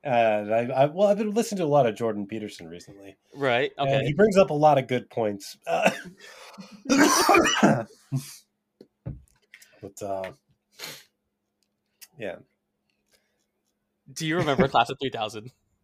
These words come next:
Speaker 1: No.
Speaker 2: Really?
Speaker 1: Class of three thousand.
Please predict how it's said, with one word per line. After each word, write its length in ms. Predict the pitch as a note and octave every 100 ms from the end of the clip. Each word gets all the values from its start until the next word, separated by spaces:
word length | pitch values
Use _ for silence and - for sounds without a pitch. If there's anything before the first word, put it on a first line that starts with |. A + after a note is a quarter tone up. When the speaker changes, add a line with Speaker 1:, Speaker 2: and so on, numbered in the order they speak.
| _ _ _ _ _ _ _ - - - _ _ _ _
Speaker 1:
No. 640 | G2 G2 A#2 C#3 A#2+ A2 - - _ _ _ _ _ -
Speaker 2:
Really? 500 | A2+ B2+ B3 D#4 C#4+ _ _ _ _ _ _ _ _ _ _ _ _
Speaker 1:
Class 280 | A#2 C3+ C#3
of 80 | A2+
three 280 | - A2+ A#2+
thousand. 480 | G2+ G2+ G#2 -